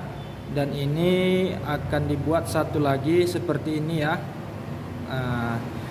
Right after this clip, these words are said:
dan nanti baru kita gabungkan kiri dan kanan dan untuk lantai baknya nanti, teman-teman, ya. Nah, dan teman-teman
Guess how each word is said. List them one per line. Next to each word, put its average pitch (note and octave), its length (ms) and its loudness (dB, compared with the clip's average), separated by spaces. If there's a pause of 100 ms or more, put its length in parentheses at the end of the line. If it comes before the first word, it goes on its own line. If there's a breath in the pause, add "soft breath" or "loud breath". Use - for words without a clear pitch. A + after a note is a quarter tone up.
(340 loud breath)
dan C3 160 4
nanti C3 240 2
baru C#3+ 320 2
kita D3 240 0
gabungkan C#3 640 2 (320)
kiri C#3 320 2
dan C#3 160 0
kanan D#3+ 480 0 (720)
dan D3+ 160 2 (400)
untuk C#3+ 160 0
lantai C#3+ 400 2
baknya C#3 320 -2
nanti, B2 160 -4
teman-teman, A#2+ 480 -8
ya. D3+ 100 -10 (4000)
Nah, D3 360 4
dan F#3 120 2
teman-teman G3+ 440 4